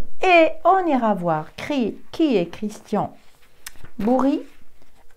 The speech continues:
après. Hein, j'ai la petite fiche, développement spirituel, l'ouvrage clé pour accéder au bonheur.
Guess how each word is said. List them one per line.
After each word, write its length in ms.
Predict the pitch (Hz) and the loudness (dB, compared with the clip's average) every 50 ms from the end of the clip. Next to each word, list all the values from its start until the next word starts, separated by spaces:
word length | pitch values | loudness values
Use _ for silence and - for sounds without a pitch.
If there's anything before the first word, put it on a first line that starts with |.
| - 285 | 2 4
après. 460 | 302 320 330 330 - - 190 165 - - - - - - - - - - - - - - - - - - - 247 | 6 6 4 2 -2 -6 -6 -6 -8 -10 -18 -20 -20 -20 -20 -20 -20 -18 -18 -18 -18 -18 -18 -18 -18 -16 -8 -4
Hein, 240 | 175 180 214 233 - - - - - - - - - - - | -2 0 0 -2 -4 -8 -14 -16 -14 -14 -14 -14 -14 -14 -8
j'ai 160 | - - 190 | -2 0 2
la 120 | 196 208 | 4 4
petite 320 | 202 208 - - 165 - - | 2 2 -4 -8 -10 -12 -14
fiche, 540 | - - 240 269 320 415 403 - - - 208 151 - - - - - | -8 -4 -2 0 0 0 0 -2 0 2 2 2 2 0 -6 -14 -14
développement 640 | 180 185 233 254 214 208 208 202 202 - 214 226 247 262 | -6 -2 0 0 0 -2 -4 -6 -4 -4 -2 0 0 -2
spirituel, 1120 | 262 - - - 214 190 175 - - - - 156 156 175 208 254 285 262 175 151 135 - - - _ - - _ - - - _ - - - - - - _ - - - - | -4 -10 -10 -8 -8 -8 -8 -12 -16 -10 -6 -4 -2 0 0 0 0 0 -2 -2 -4 -8 -14 -20 _ -20 -20 _ -20 -20 -20 _ -20 -20 -20 -20 -20 -20 _ -20 -20 -6 -2
l'ouvrage 580 | 214 214 294 285 240 214 202 190 185 - - - | 0 2 2 2 2 0 0 -2 -2 -4 -10 -12
clé 220 | - 180 208 233 | -4 -2 0 0
pour 200 | 226 220 202 175 | 0 -2 -6 -4
accéder 460 | 165 160 156 - - 180 175 175 226 | -4 -6 -6 -8 -8 -8 -6 -2 -2
au 60 | 233 196 | -2 -2
bonheur. 400 | 165 175 165 156 135 - - | -2 -4 -4 -4 -6 -8 -10